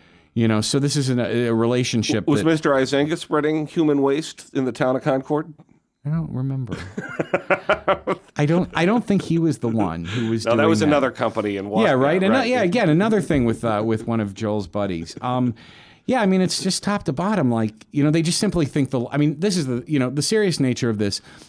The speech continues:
Speaker 1: is that they simply don't think the laws apply to them. That is the way they operate. They simply, you know,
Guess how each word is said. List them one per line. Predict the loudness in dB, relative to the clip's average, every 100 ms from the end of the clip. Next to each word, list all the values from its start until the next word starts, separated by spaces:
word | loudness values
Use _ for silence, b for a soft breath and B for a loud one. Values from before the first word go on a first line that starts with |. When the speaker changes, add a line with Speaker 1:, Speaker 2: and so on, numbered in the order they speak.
| 0
Speaker 1:
is |
that | 0
they | 2
simply | 2 2 2
don't | 2 2
think | 0
the | 2
laws | 2 2 0
apply | -2 -4 -6
to | -8
them. | -12 -12 -16 -20 b b b
That | 0 2
is | 4
the | 4
way | 4
they | 4 2
operate. | -2 -2 -4 -6 -10 -18 B B B
They | -2
simply, | 2 0 4 2 2 B B B
you | 2
know, | 4 2